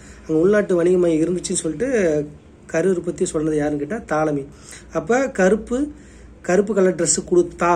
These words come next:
அப்படின்னு கேட்குற மாதிரி ஷார்ட்கட் போட்டிருக்கோம். கருப்பு ட்ரெஸ் தானா, தானா தாலமி, சரிங்களா?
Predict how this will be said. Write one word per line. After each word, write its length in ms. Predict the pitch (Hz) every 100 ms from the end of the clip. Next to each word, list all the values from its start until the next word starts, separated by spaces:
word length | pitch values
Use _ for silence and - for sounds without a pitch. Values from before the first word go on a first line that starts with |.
| 147
அப்படின்னு 320 | 151 151 165
கேட்குற 220 | 165 156
மாதிரி 180 | 151 160
ஷார்ட்கட் 320 | 147 147 139
போட்டிருக்கோம். 320 | - 131 123 160
கருப்பு 220 | 185 196
ட்ரெஸ் 220 | 170 - 156
தானா, 300 | 170 170 233 226
தானா 300 | 170 175 190
தாலமி, 380 | 156 151 143 135
சரிங்களா? 320 | 135 135 165